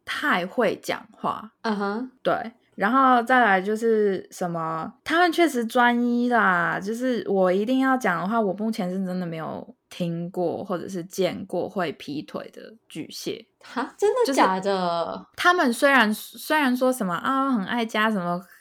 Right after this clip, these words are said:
Speaker 1: 还是你刚刚讲的什么，想要给每个女生一个家还是什么东西。
Speaker 2: 对。
Speaker 1: 可是我个人觉得，其实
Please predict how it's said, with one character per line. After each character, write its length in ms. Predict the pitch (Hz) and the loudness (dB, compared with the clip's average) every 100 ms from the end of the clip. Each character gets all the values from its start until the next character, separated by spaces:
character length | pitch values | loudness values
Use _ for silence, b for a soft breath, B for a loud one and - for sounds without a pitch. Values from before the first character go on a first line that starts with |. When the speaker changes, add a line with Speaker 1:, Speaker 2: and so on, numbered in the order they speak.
| 208 | -10
Speaker 1:
还 140 | 196 | -8
是 140 | 196 | -4
你 100 | 226 | -4
刚 100 | 196 | -2
刚 100 | 202 202 | -2 0
讲 160 | 160 | -4
的 80 | 165 | -4
什 100 | 190 | -4
么， 300 | 180 160 165 | -2 -2 -2
想 500 | 185 - - - 170 | -4 -10 -12 -6 -4
要 200 | 180 196 | 0 0
给 560 | 190 - - 90 - _ | 0 -4 -4 -6 -10 _
每 180 | - 175 | -6 -4
个 80 | 165 | -4
女 140 | 160 | -6
生 120 | 160 170 | -8 -6
一 60 | |
个 80 | 156 | -6
家 280 | 156 147 135 | -6 -4 -4
还 120 | 135 | -4
是 80 | 151 | -6
什 100 | 185 | -10
么 60 | |
东 160 | - - | -10 -10
西。 240 | 185 - - _ | -10 -14 -16 _
Speaker 2:
对。 280 | - 208 165 | 2 2 2
Speaker 1:
可 80 | 202 | 0
是 80 | 240 | 2
我 160 | 277 | 2
个 140 | 196 233 | 2 2
人 180 | 190 175 | 2 -2
觉 160 | 156 | -6
得， 360 | 156 170 - - _ | -4 -4 -4 -10 _
其 220 | - 214 | -8 -6
实 400 | 220 214 214 214 | -4 -2 -2 -2